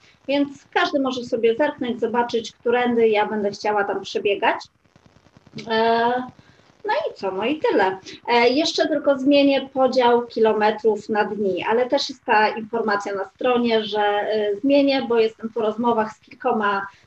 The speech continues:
ultrasami i ten podział, który wstępnie zaplanowałam, niekoniecznie jest, e, dobry, dlatego żeby to zrealizować, więc najpierw zrobię więcej kilometrów, później w etapie górskim będzie trochę mniej,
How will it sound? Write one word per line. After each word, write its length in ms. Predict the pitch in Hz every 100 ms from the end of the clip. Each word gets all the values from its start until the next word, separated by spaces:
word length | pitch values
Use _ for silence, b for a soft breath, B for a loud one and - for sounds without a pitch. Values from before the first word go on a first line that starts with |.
| -
ultrasami 880 | 233 247 196 190 269 262 254 262 254 B _
i 100 | 254
ten 200 | 262 285
podział, 300 | 277 254 247
który 260 | 240 240 233
wstępnie 440 | - 285 277 254
zaplanowałam, 920 | 226 226 247 233 226 254 262 240 233 240
niekoniecznie 840 | 302 277 247 233 247 - 240 226
jest, 500 | 214 214 220 - _
e, 300 | 220 214 202
dobry, 680 | 190 247 233 247 240 233 233 - _ _ 208
dlatego 480 | 202 208 214 202 214
żeby 240 | 208 196
to 140 | 214 196
zrealizować, 720 | 202 190 190 240 233 226 220
więc 260 | 247 208 -
najpierw 400 | 226 220 214 - 214 196
zrobię 280 | 208 196 190
więcej 340 | 254 262 262
kilometrów, 640 | - 240 240 220 214 208 - -
później 320 | 254 220 185
w 40 |
etapie 360 | 196 196 196 190
górskim 380 | 208 196 214 185
będzie 240 | 175 226
trochę 280 | - - 196
mniej, 320 | 240 285